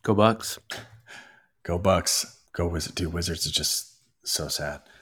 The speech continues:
Speaker 1: I was just looking at the standings, by the way, and I feel like, so Nuggets number in the West, Nuggets, Grizz, Pelicans, Kings, Mavs are the top five teams in the West currently. And I was like,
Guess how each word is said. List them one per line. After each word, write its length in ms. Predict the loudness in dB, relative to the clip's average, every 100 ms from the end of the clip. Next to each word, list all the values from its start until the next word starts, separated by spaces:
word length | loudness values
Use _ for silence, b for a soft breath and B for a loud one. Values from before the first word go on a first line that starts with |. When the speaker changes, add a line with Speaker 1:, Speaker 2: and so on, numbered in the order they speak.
| 4
Speaker 1:
I 40 |
was 100 | 6
just 180 | 6 6
looking 180 | 8 8
at 60 |
the 80 | 6
standings, 580 | 4 6 6 6 2 0
by 220 | 2 4
the 80 | 4
way, 340 | 0 0 -2 -2
and 180 | 0 2
I 100 | 2
feel 180 | 4 4
like, 140 | 4
so 100 | 2
Nuggets 500 | 4 6 6 4 4
number 260 | 6 6 8
in 60 |
the 80 | 6
West, 440 | 8 6 4 -4 2
Nuggets, 440 | 6 8 6 4
Grizz, 440 | 4 6 6 4 -2
Pelicans, 520 | -2 0 0 2 0 -2
Kings, 400 | -2 2 2 0
Mavs 600 | 2 4 4 0 -6 -2
are 100 | 0
the 100 | 0
top 280 | 2 2 2
five 320 | 4 4 4
teams 260 | 0 -2 -2
in 60 | -4
the 80 |
West 240 | -4 -4 -4
currently. 420 | -8 -8 -14 -14 -2
And 100 | 0
I 80 |
was 160 | 2 0
like, 220 | -2 -4